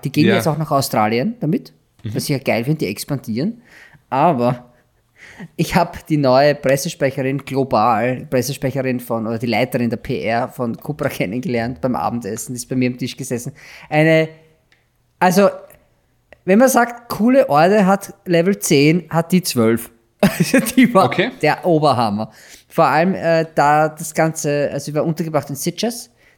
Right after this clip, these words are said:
Speaker 1: das ist ein bisschen außerhalb von, von Barcelona. Und, äh, das kenn ich halt auch recht gut, weil ich dort sehr viel Freizeit verbracht hab, äh, wie ich jünger war. Und das, das ist eher so eine Partystadt.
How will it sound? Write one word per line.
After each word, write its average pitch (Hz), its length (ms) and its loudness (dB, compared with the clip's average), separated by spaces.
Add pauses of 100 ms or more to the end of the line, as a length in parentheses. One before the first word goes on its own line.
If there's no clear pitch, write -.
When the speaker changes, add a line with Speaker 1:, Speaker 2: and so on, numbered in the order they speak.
Speaker 1:
das 143 160 -12
ist 147 120 -6
ein 151 80 -8
bisschen 139 240 -6
außerhalb 147 500 0
von, 143 260 -6
von 143 180 -16
Barcelona. 131 540 -4 (640)
Und, 143 520 0
äh, 131 260 -2 (420)
das - 160 -8
kenn 160 240 2
ich 185 120 4 (220)
halt 151 200 -2
auch 143 240 4
recht 175 240 0
gut, 170 220 -6
weil 151 80 2
ich 143 80 -4
dort 156 140 -8
sehr 147 120 -4
viel 151 100 -6
Freizeit 135 460 -4
verbracht 180 460 -6
hab, 196 60 -12 (300)
äh, 175 280 -8 (240)
wie 170 160 -2
ich 170 120 -6
jünger 180 320 2
war. 160 300 2
Und 147 140 -8 (240)
das, - 260 -12
das 143 180 -12
ist 156 140 -8
eher 120 140 0
so 147 80 -2
eine 139 120 -2
Partystadt. - 840 -6